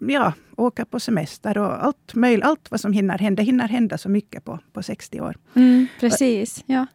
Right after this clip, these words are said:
Speaker 1: Mm, och
Speaker 2: Mm.
Speaker 1: min kollega så kommer sen att titta mera på deras vänskap, ehm, hur den utvecklas under sextio år då,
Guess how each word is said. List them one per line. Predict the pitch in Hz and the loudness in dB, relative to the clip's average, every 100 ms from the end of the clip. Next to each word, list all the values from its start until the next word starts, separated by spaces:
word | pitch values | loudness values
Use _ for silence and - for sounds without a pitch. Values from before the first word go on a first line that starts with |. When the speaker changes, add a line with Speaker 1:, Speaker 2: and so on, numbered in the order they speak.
| _ - | _ -2
Speaker 1:
Mm, | 254 185 | 0 2
och | 233 | 6
Speaker 2:
Mm. | 269 | 6
Speaker 1:
min | 240 | 4
kollega | - 240 240 196 196 | 0 2 2 2 -4
så | 214 | -4
kommer | 208 202 | -2 0
sen | 190 185 | 0 -4
att | 175 | -4
titta | - 185 185 | -6 -4 -2
mera | 185 175 175 | 0 0 -2
på | 180 | -6
deras | 185 170 | -6 -6
vänskap, | 185 175 151 - - - - - - - - | -4 -4 -4 -12 -12 -14 -14 -20 -20 -20 -16
ehm, | 170 190 180 185 - 185 - _ | -4 -2 -2 -4 -6 -10 -12 _
hur | 226 226 | -2 0
den | 247 190 | 0 -2
utvecklas | - - - - 175 - _ | -8 -12 -14 -12 -14 -16 _
under | 208 180 - | -6 -6 -8
sextio | 170 - - - - | -12 -14 -18 -14 -12
år | - | -12
då, | - | -14